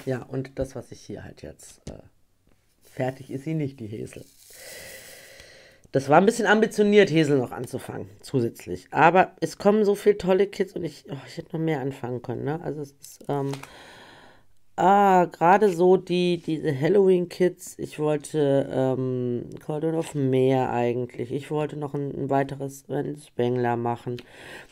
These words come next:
Dass ich, äh, zwei habe ich hier noch, zwei Halloween Wendel Spenglers. Ähm, ach, ich wollte noch meinen Scooby-Doo machen.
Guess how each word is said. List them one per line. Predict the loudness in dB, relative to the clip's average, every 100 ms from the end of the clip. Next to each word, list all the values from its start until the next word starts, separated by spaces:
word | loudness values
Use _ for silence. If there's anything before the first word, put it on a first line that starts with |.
| -6
Dass | -4 -4
ich, | -12 -12 -14
äh, | -14 -14
zwei | -6 -2 -2
habe | -2 -6
ich | -8
hier | -12
noch, | -12
zwei | -12 -10 -6
Halloween | -6 -6 -8 -10
Wendel | -12 -10 -10
Spenglers. | -14 -10 -10 -8 -8 -10 -12 _
Ähm, | -10 -10 -12 -18 -20 -20 -20 -20 -20 -20 -20 -20 _ _ _ _ _ _
ach, | -2 -2 -6 -12 -14 -16 -18 -20 -20 -20 -14
ich | -10 -2
wollte | -2 -2
noch | -6
meinen | -6 -8
Scooby-Doo | -10 -18 -12 -10 -6 -8 -6
machen. | -8 -8 -10 -14 -16 -18